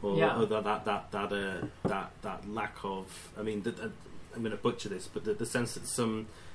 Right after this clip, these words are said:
Speaker 1: queer theorists have, have, have affirmed that, um, that aspect of, uh,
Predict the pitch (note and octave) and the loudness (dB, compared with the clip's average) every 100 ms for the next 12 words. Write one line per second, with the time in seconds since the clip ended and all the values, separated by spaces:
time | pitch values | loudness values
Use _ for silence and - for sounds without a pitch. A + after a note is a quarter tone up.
0 | - - A#2+ A#2 A2 G#2 - G#2+ G2+ A2 | -6 6 6 8 6 6 6 2 2 0
1 | G#2 - A#2 G#2+ G#2 - B2 A#2 A2 - | 0 0 0 2 0 4 6 6 4 0
2 | G#2+ F#2 - - - F#2+ F2+ F2 F2 F2 | -2 -2 -4 -12 -8 -4 -4 -4 -4 -6
3 | - - - - - - - - - - | -8 -10 -12 -12 -12 -8 -8 -8 -6 -2
4 | F#2+ F3 - - - - - - - - | -2 -2 -8 -14 -14 -12 -12 -12 -14 -14
5 | - - B2 - - G#2+ - - G#2 F#2 | -12 -4 -2 0 -2 -2 -4 -2 -2 -2
6 | - - - - - - - G#2+ F#2+ F2+ | -4 -10 -8 -8 -10 -10 -4 0 0 0